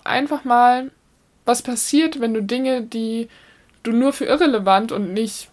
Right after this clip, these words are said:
zu privat eingeschätzt hast, einfach mal teilst. Meine Erfahrung ist, dass da immer wieder spannende Informationen und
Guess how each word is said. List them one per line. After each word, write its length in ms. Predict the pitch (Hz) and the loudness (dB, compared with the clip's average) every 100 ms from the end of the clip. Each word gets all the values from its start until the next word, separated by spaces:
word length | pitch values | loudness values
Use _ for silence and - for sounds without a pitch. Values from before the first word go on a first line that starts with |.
| _ | _
zu 220 | - 226 | -6 -6
privat 520 | 196 202 185 233 240 | -4 0 4 4 2
eingeschätzt 520 | 190 196 196 214 208 - | -2 -4 -4 -6 -8 -8
hast, 180 | 240 | -6
einfach 280 | - 247 254 | -4 -4 -2
mal 180 | 247 247 | 0 0
teilst. 720 | - 269 226 - - - - _ _ _ _ _ _ - | 0 -6 -6 -6 -12 -14 -16 _ _ _ _ _ _ -6
Meine 180 | 208 220 | 0 2
Erfahrung 440 | 214 240 233 220 | 2 4 4 4
ist, 200 | 202 - | -2 -4
dass 160 | 214 - | -6 -2
da 160 | 190 | 0
immer 240 | 220 285 254 | 2 2 4
wieder 200 | 254 247 | 2 2
spannende 520 | - 226 240 240 233 | 0 2 2 2 0
Informationen 760 | 196 226 220 202 208 226 214 | -2 -4 -4 -4 -4 -4 -4
und 340 | 202 202 202 | -4 -4 -6